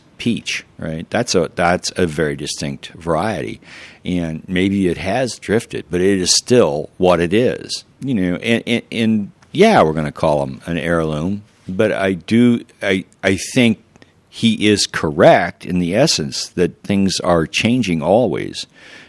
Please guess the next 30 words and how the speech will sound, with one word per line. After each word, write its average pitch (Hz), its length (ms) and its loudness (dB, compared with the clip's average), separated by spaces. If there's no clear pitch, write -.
You 92 100 -4
know, 71 280 -8
it's 90 200 -12
very 92 300 4
few 95 240 -2
people 85 340 -2
end 78 140 -2
up 73 140 -6
looking 71 200 -6
like 69 220 -6
Uncle 67 280 -10
Bob, 80 460 0
and, 73 360 -12
you 104 140 2
know, 78 120 2
if 80 120 -2
they 92 80 4
do 104 160 4
look 104 180 4
like 90 180 0
Uncle 80 240 -4
Bob, 78 220 -2
they 82 100 -4
aren't 80 180 -4
exact 71 360 -6
copies 90 480 -4
of 67 100 -6
Uncle 67 280 -8
Bob, 60 480 -10
and, 71 240 -10